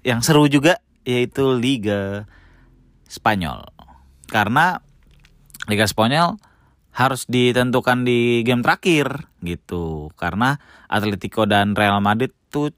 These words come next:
cuma beda dua poin doang gitu. Dan di pertandingan terakhir mereka sama-sama menang. Tuh,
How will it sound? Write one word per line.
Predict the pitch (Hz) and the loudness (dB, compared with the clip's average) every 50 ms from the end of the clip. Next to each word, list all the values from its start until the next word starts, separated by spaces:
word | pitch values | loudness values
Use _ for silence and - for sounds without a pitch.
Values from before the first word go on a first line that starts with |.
| _ _ | _ _
cuma | - - 117 110 110 110 110 107 107 110 117 123 131 135 139 139 143 143 135 95 | -10 -6 -4 -2 -2 -2 -2 -2 0 0 2 2 2 2 0 0 -2 -6 -6 -4
beda | 95 95 98 92 120 131 | -4 -2 -2 0 0 0
dua | 120 113 98 85 78 | 0 0 0 -2 -2
poin | - 85 87 85 82 80 | -4 -4 -4 -4 -4 -6
doang | 82 80 87 104 107 95 82 80 80 80 - | -6 -4 -2 0 0 -2 -2 -6 -10 -14 -18
gitu. | - - _ - - - - - - _ _ _ _ _ _ _ _ _ _ _ _ _ _ _ | -18 -20 _ -20 -20 -20 -20 -20 -20 _ _ _ _ _ _ _ _ _ _ _ _ _ _ _
Dan | - 87 87 85 82 80 80 80 82 82 82 80 80 - _ - _ _ _ _ _ _ _ _ _ _ _ _ _ _ - | -6 -2 0 0 0 0 -2 -4 -4 -6 -6 -8 -8 -12 _ -20 _ _ _ _ _ _ _ _ _ _ _ _ _ _ -8
di | 92 95 95 | -4 -4 -2
pertandingan | 85 101 98 - 98 95 95 95 98 101 104 | -2 -2 -4 -2 -2 0 0 0 0 0 0
terakhir | 104 147 156 - - 107 98 95 98 98 101 107 110 107 - _ _ _ _ _ _ _ _ _ _ _ _ - - _ _ _ _ _ _ | 0 0 -2 -2 -2 -2 -2 -2 -2 -4 -8 -10 -12 -16 -18 _ _ _ _ _ _ _ _ _ _ _ _ -20 -20 _ _ _ _ _ _
mereka | - 92 92 95 92 120 123 127 | -8 -4 -4 -2 0 0 0 0
sama-sama | 127 117 104 98 95 87 90 90 90 95 107 117 123 123 - _ | 0 -2 -4 -2 -4 -4 -4 -4 -2 0 2 2 2 0 -2 _
menang. | - 110 110 120 123 120 113 107 104 101 98 95 95 90 92 90 - _ _ _ _ _ _ _ _ _ _ _ _ _ _ _ _ _ _ - | -6 -2 0 0 2 2 2 0 -2 -2 -4 -6 -8 -10 -12 -16 -20 _ _ _ _ _ _ _ _ _ _ _ _ _ _ _ _ _ _ -10
Tuh, | 85 80 76 76 71 71 69 62 60 | -10 -8 -8 -10 -12 -12 -14 -18 -20